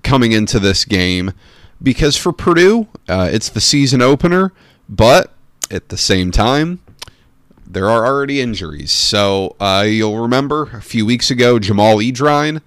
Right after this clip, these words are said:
the wide receiver transfer from F A U, he tore his A C L. He's done for the year. He won't play this season for Purdue. Still has a couple years of eligibility left, I believe, but, uh, won't be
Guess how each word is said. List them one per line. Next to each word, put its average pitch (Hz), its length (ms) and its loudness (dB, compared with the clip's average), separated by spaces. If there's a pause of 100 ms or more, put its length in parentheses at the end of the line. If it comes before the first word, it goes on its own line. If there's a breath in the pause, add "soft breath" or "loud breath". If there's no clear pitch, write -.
(320 soft breath)
the 92 80 -4
wide 98 280 4
receiver 110 400 2
transfer 113 560 0
from 101 220 -2
F 113 240 0
A 104 140 4
U, 113 440 0 (320 soft breath)
he 160 220 -4
tore 170 280 4
his 143 120 4
A 139 140 4
C 139 220 0
L. 107 380 2
He's 107 240 -2
done 117 220 2
for 143 120 0
the 127 100 2
year. 98 280 2
He 95 180 -6
won't 101 280 -2
play 98 260 -2
this 90 200 -6
season 92 380 -6
for 92 140 -10
Purdue. 92 540 -4 (400 soft breath)
Still - 280 0
has 139 140 2
a 135 60 -4
couple 151 380 0
years 135 280 2
of 123 80 -2
eligibility 107 680 2
left, 85 320 -6
I 90 100 2
believe, 85 640 -6 (360 soft breath)
but, 87 480 -2
uh, 87 240 -4
won't 110 260 -2
be 101 360 -4